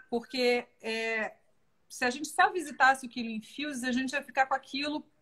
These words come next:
pra fechar a viagem, ia ficar com aquela imagem e com, é, apenas esses depoimentos negativos. Só que, é, quando a gente vê, de fato,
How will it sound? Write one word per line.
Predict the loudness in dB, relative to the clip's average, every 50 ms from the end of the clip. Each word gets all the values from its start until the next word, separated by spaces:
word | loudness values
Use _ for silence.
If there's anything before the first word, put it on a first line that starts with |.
| _ _ _ _ _ _
pra | -2 0 0 0
fechar | 0 -4 0 2 2 2
a |
viagem, | 2 2 4 6 6 8 6 4 2 -2 -4 -4
ia | -6 -6
ficar | -4 -4 -2 -2
com | -2
aquela | 0 0 0 0 0
imagem | 2 2 4 4 4 4 2 0 -2 -4 -6 -8 -16 -20 -20 _ _
e | -6 -6
com, | -6 0 2 4 6 6 6 4 2 0 -2 -6 _ _ _ _ _ -4
é, | -2 0 2 2 2 0 0 -2 -2
apenas | -2 0 0 0 0 0 0
esses | -2 -4 -6 -4 -2
depoimentos | 0 0 0 0 2 4 6 6 6 4 2 2 0
negativos. | 0 4 4 4 4 2 0 -2 0 0 0 0 -2 -4 -4 -4 -6 -10 _ _ _ _ _
Só | -10 -2 0 0 0
que, | 0 0 2 2 4 4 6 6 4 4 4 2 0 0 0
é, | 2 4 4 4 4 4 4 2 2 0 -4 _ _ _
quando | _ -2 -2 0
a | 0
gente | 0 0 0 -2 -4 -6
vê, | -6 -8 -4 2 4 6 6 6 6 4 4 2
de | 0 -4 -6
fato, | 2 6 8 8 8 6 4 0 -2 -2 -2